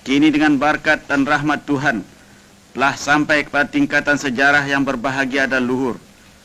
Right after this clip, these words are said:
Maka demi ini kami menyusun kemerdekaan itu,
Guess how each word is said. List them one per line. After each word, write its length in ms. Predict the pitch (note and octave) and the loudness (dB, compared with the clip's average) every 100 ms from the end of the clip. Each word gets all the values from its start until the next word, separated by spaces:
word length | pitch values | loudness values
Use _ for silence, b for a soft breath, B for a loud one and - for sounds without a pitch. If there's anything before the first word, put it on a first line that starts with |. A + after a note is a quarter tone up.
| - - | -20 -6
Maka 320 | B2 B2+ C#3 | -4 0 0
demi 480 | B2+ B2+ C#3+ D3+ D3+ | 0 2 4 4 4
ini 160 | D3+ D3 | 2 2
kami 240 | D3 D3 | 2 2
menyusun 560 | D3 C#3 D3 C#3+ D#3+ C#3 | 2 4 2 2 0 0
kemerdekaan 640 | C#3 C#3+ C3+ C#3+ C#3 C#3 | 0 0 0 0 0 0
itu, 320 | B2+ C3+ B2 | -4 -6 -8